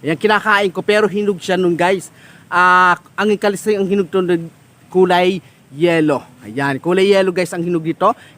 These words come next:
Kinakain ko sa vlog ko. Ayan, ano pong pangalan po nito? Ayan, pinapakita ko po sa inyo ng aktual. Okay? Sa mga kahula po, tumataginting five hundred pesos po yung ating ipapamigay. Ayan po, hihintayin ko po kayo.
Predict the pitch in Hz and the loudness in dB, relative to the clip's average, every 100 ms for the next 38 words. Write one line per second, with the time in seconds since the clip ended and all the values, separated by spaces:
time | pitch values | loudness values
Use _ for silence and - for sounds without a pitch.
0 | - 180 180 - 202 202 170 196 214 180 | -4 0 0 2 0 0 -4 -4 -4 -4
1 | 156 170 151 - 175 165 165 185 175 170 | -2 -2 -2 -6 -2 0 2 2 -2 -4
2 | 170 156 170 165 165 151 160 156 - 151 | -6 -4 -2 0 0 -2 -4 -4 -4 -4
3 | 151 151 190 214 143 _ _ _ 143 156 | 0 0 0 -2 -14 _ _ _ -4 -4
4 | 160 156 165 156 143 151 156 156 151 147 | -2 -4 -6 -6 -8 -8 -8 -4 0 0
5 | 143 147 160 - - - - - - 156 | 0 -2 -4 -14 -20 -16 -16 -16 -8 -4
6 | 139 147 135 120 170 220 311 277 - _ | 0 0 0 -4 0 2 2 0 -4 _
7 | _ - 175 185 196 196 190 214 214 170 | _ -6 -2 0 -2 -4 -4 0 0 2
8 | 240 - - _ 151 143 151 - 185 185 | 0 -2 -10 _ -6 -2 -2 -2 -4 -6
9 | 170 170 160 160 156 - 156 139 143 143 | -4 -6 -4 -4 -4 -6 -6 -4 -4 -6
10 | 151 143 147 - 143 127 127 139 143 131 | -6 -6 -8 -12 -10 -10 -6 -8 -8 -12
11 | 127 135 131 143 123 120 113 101 - - | -10 -8 -6 -6 -6 -8 -8 -12 -20 -20
12 | - 127 147 139 208 208 175 170 170 170 | -6 -2 -2 2 0 2 0 -2 0 -4
13 | 165 202 240 220 247 | -4 -4 -2 0 0